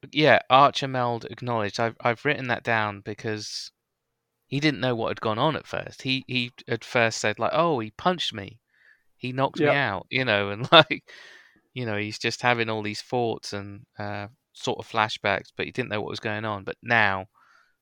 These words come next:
Speaker 1: everyone knows what's going on.
Speaker 2: Mm-hmm.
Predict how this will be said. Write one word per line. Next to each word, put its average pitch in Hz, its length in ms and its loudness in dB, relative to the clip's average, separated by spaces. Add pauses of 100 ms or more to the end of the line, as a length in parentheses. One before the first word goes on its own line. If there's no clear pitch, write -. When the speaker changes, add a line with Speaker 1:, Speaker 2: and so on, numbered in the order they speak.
(100)
Speaker 1:
everyone 101 340 -8
knows 101 220 -12
what's - 160 -18
going 92 260 -8
on. 160 280 -6 (1000)
Speaker 2:
Mm-hmm. 123 320 -6